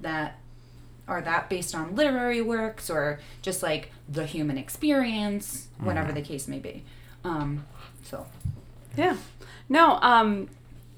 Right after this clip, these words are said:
Speaker 3: kind of speaking to, like, you don't have to be a native speaker of a language to appreciate the music.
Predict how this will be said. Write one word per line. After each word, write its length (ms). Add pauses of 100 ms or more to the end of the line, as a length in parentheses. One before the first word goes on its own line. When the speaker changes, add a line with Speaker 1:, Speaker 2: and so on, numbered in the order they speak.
(100)
Speaker 3:
kind 240
of 60
speaking 800
to, 440
like, 440 (300)
you 120
don't 180
have 300
to 100
be 320
a 400
native 340
speaker 360
of 80
a 40
language 460
to 140
appreciate 500
the 60
music. 580